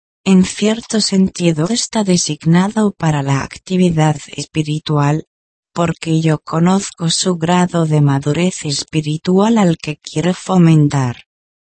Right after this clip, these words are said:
Él es capaz de reconocer, si tan solo está dispuesto a moverse dentro de la verdad.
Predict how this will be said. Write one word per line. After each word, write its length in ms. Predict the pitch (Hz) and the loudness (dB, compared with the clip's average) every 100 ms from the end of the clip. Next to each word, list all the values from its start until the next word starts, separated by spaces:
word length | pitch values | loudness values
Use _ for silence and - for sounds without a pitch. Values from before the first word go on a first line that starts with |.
| _ _ _ - | _ _ _ -2
Él 240 | 202 180 | 0 2
es 200 | 151 - | 2 -2
capaz 680 | - 226 - 226 220 208 - | -4 -6 -2 0 0 -2 -2
de 180 | 156 156 | -2 0
reconocer, 800 | - 139 143 143 147 - 214 214 _ _ _ | -2 -6 -2 -2 -2 -2 -4 -4 _ _ _
si 320 | - - 226 208 | -8 -2 0 0
tan 300 | - 208 226 | 0 2 2
solo 440 | - 220 220 226 | 0 -2 -2 0
está 400 | 208 - - 233 | 0 -2 -2 0
dispuesto 880 | 185 151 - - 190 190 - - 156 | 0 -2 -4 0 2 2 -4 -4 -2
a 120 | 139 | 2
moverse 720 | 143 143 147 180 185 - - | 2 2 0 -2 -2 -4 -6
dentro 420 | 147 175 190 - 160 | -2 2 2 0 -2
de 140 | 160 | 0
la 200 | 175 160 | 2 2
verdad. 440 | 151 147 139 131 | 2 0 0 -2